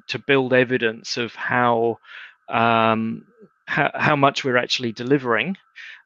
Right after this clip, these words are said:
Um, and I think in parallel, we're researching the automation technologies, uh, uh, and we'll conduct a, a rigorous P O C, um, so that we can demonstrate, um, the uh, the additional,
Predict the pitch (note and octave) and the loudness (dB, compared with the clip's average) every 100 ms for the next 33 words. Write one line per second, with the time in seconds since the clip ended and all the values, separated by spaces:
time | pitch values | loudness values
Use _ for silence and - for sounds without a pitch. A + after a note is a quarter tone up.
0 | - A#2+ A#2 A#2 - C3 B2+ D3+ C#3 B2+ | 0 2 2 0 -2 0 2 2 0 -2
1 | D3 F3+ E3 A#2 G#2+ B2+ C#3+ C3+ C#3 C3 | 2 4 6 6 4 4 0 -2 2 4
2 | B2+ B2+ - - C#3 C3 D#3 D3 D3 C3 | 4 0 -4 -14 -6 0 2 2 2 0
3 | C3+ B2+ C3 C#3+ C#3+ C3 - - A#2+ A#2 | 0 0 0 2 2 -4 -6 -8 -6 -10
4 | A2 A2+ A#2 A#2+ - - A#2+ A#2+ A#2 A2+ | -6 -6 -4 -8 -10 -12 -4 0 0 -2
5 | A#2+ A#2+ A#2+ A#2+ A#2 A#2+ A#2 A#2+ A#2+ B2 | -4 -4 -4 -6 -8 -8 -8 -4 -2 -2
6 | - A#2 - A#2 A2+ A#2 A2+ - - A2+ | -4 -10 -6 -6 -6 -6 -6 -6 -4 2
7 | G#2+ G#2+ - A#2+ A2 A2 - - - - | 2 2 0 0 -2 -6 -14 -14 -14 -16
8 | - A#2 A2+ A#2 C#3+ C3 A#2+ B2+ A#2+ B2+ | -2 2 2 2 2 2 2 0 -2 2
9 | C3+ C#3 B2+ - A#2+ G#2+ A2+ - - _ | 2 2 0 -2 0 0 0 -4 -6 _
10 | _ _ _ - A#2+ A2+ A2+ A2+ A#2 _ | _ _ _ -2 2 2 2 -2 -6 _
11 | _ B2+ C3+ B2 A2+ A2+ - _ _ - | _ -2 0 2 0 -2 -6 _ _ -8
12 | C#3 A#2+ F#2+ - E3 D#3 - C3 C#3+ C3 | -4 -4 -4 -6 -12 -16 -4 -2 2 2
13 | - B2 A2+ A2 | 2 0 -2 -2